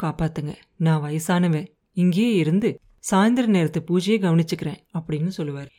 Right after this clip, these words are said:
இதை கேட்ட உடனே அங்கிருந்த பிக்ஷுக்கள் எல்லாம் அங்கிருந்து நகர்ந்து போக ஆரம்பிச்சிருவாங்க, அவங்க வேலையை ஆரம்பிக்கலாம் அப்படின்னு சொல்லி. கால்வாயில அதுக்குள்ள படகும் வந்து சேர்ந்துரும். இளவரசர் ஆச்சாரிய பிக்ஷுக்கு வணக்கம் சொல்லிட்டு அதுல ஏறி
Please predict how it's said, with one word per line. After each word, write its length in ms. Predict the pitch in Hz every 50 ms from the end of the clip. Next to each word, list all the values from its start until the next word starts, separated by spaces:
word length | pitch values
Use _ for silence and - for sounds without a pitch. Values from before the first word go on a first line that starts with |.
| _ _ _ _
இதை 220 | - 254 269 262
கேட்ட 380 | 262 - 269 285 294 285 285 233
உடனே 160 | 202 196 226
அங்கிருந்த 380 | 262 233 220 196 202 196 202 220
பிக்ஷுக்கள் 420 | 196 196 196 - - 208 - 202
எல்லாம் 320 | 180 160 151 151 160 208 240
அங்கிருந்து 280 | 214 175 170 180 202
நகர்ந்து 360 | 185 175 160 156 170 175 202
போக 280 | - - 190 180 180 165
ஆரம்பிச்சிருவாங்க, 460 | 156 156 147 139 - 151 147 143 143
அவங்க 260 | - - 180 175 165
வேலையை 320 | 160 160 160 160 165 156 151
ஆரம்பிக்கலாம் 520 | 151 160 160 156 156 147 165 147 147 147 151
அப்படின்னு 300 | 156 160 156 147 151 156
சொல்லி. 320 | 151 - 156 151 - - _ _ _ _ _ -
கால்வாயில 480 | - 285 277 277 262 233 214 190 196 220
அதுக்குள்ள 280 | 196 170 170 - 202 214
படகும் 360 | 208 190 170 180 170 196 190
வந்து 200 | 175 160 156 165 -
சேர்ந்துரும். 380 | 170 156 147 143 165 - - - _ _ _ _ _ _
இளவரசர் 420 | 233 247 277 262 240 226 208 208
ஆச்சாரிய 420 | 196 175 165 160 - 196 180 180
பிக்ஷுக்கு 360 | 160 165 160 - - 160 - 165
வணக்கம் 340 | 160 165 170 170 - 185
சொல்லிட்டு 520 | 165 - 147 143 147 135 - 269 294 247 -
அதுல 240 | - 196 190 208 202
ஏறி 340 | 180 170 175 180 180 196